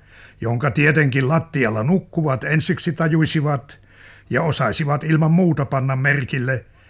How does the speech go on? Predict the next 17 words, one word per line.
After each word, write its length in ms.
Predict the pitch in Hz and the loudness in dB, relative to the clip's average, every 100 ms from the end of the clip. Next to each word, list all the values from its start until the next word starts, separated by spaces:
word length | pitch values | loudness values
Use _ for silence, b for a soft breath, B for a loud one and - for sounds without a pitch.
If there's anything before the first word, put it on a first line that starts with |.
| b | b
että 240 | - 104 127 | -12 -8 -4
tästähän 520 | 139 - 120 120 120 | -4 -4 -2 -2 -2
tuleekin 540 | 180 151 120 110 113 | 0 0 -2 -4 -4
pakkaspäivä. 960 | 143 180 - 120 - 117 135 110 98 104 - _ - _ _ _ _ b b b b b b b - | -2 -2 -2 -8 -6 -2 0 0 -4 -12 -16 _ -20 _ _ _ _ b b b b b b b -4
Pikkutaloissa 840 | 139 - 151 156 156 160 156 - 127 | -4 -2 0 2 4 4 4 0 -2
isäntä 680 | 131 - 160 165 160 156 - 151 | -2 0 2 2 0 -2 -4 -6
ja 160 | 135 | -4
suuremmissa 600 | - 156 160 156 156 - | -2 -2 0 0 -2 -2
taloissa 540 | 135 139 139 151 - 143 | -4 -4 -2 -2 -2 -2
joku 380 | 127 - 110 95 | -2 -4 -8 -4
vanhempi, 720 | 127 156 131 175 160 180 B B B B - | 0 2 2 2 0 -2 B B B B -4
talossa 460 | 123 123 131 - 170 | -2 0 -2 -4 -2
oleva 320 | 143 151 156 | 0 2 2
setämies 1040 | - 147 156 156 156 170 160 156 - - _ B B B B B - | 2 2 2 2 2 2 2 0 -6 -14 _ B B B B B -2
tai 200 | 123 123 | 2 2
luotettava 720 | 156 143 156 151 - 131 107 | 4 2 2 0 -2 -4 -4
renki 720 | 127 151 170 165 151 170 | 0 2 2 0 0 -2